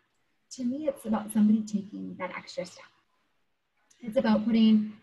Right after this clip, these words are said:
your best foot forward in this interviewing process. It's about distinguishing yourself.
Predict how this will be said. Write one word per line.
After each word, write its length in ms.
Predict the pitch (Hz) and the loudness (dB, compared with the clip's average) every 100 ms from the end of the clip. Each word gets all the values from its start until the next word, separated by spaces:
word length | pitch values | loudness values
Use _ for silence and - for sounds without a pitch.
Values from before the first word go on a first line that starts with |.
| _ 233 | _ 2
your 140 | 226 | 4
best 280 | 208 208 - | 4 0 -4
foot 180 | 247 - | -8 -6
forward 440 | 202 180 208 254 269 | 0 0 2 2 2
in 360 | 214 214 202 | 4 6 6
this 220 | 180 214 - - | 4 -2 -6 -4
interviewing 580 | 214 214 214 220 202 190 - | -2 2 2 2 2 -2 -10
process. 480 | - - 262 349 | -18 -10 -10 -8
It's 140 | 226 214 | -10 -10
about 180 | 185 185 | -10 -12
distinguishing 760 | 180 - 185 208 214 247 254 | -18 -14 -6 -4 -2 -4 -4
yourself. 540 | 269 277 - 285 311 | -4 -6 -6 -10 -10